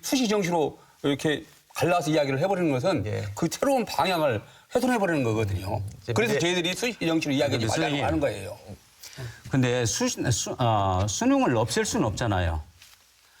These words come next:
Speaker 1: 그
Speaker 3: 대학교-,
Speaker 1: 자격고사로
Speaker 3: 대-,
Speaker 1: 전환하려고
Speaker 3: 대학-,
Speaker 1: 하는
Speaker 3: 예, 예.
Speaker 1: 건데
Speaker 3: 대학 뭐
Speaker 1: 여기서
Speaker 3: 많은
Speaker 1: 수시
Speaker 3: 대학-,
Speaker 1: 확대, 정시 확대 이야기를 하면 안
Speaker 3: 아니,
Speaker 1: 된다는
Speaker 3: 많은
Speaker 1: 거죠.
Speaker 3: 대학들이요. 수시를 하고, 하고 있어도 수시를 실시-, 아, 수시로 해서 학종을 실시하고 있어요. 그런데 거기에 대부분 대학이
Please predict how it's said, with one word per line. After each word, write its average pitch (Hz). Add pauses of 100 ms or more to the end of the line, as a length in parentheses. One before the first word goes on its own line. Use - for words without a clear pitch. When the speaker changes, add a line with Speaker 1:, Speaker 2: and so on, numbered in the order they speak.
(240)
Speaker 1:
그 -
Speaker 3:
대학교-, 156
Speaker 1:
자격고사로 175
Speaker 3:
대-, 160
Speaker 1:
전환하려고 180
Speaker 3:
대학-, 156
Speaker 1:
하는 139
Speaker 3:
예, -
예. 117
Speaker 1:
건데 147
Speaker 3:
대학 147
뭐 135
Speaker 1:
여기서 190 (320)
Speaker 3:
많은 110
Speaker 1:
수시 -
Speaker 3:
대학-, 143
Speaker 1:
확대, 139
정시 190
확대 190
이야기를 175
하면 139
안 139
Speaker 3:
아니, 139
Speaker 1:
된다는 117
Speaker 3:
많은 165
Speaker 1:
거죠. 139
Speaker 3:
대학들이요. 113 (320)
수시를 220
하고, 185
하고 170
있어도 113
수시를 185
실시-, 123
아, 110
수시로 160
해서 139
학종을 156
실시하고 151
있어요. 87
그런데 113 (440)
거기에 165
대부분 208
대학이 117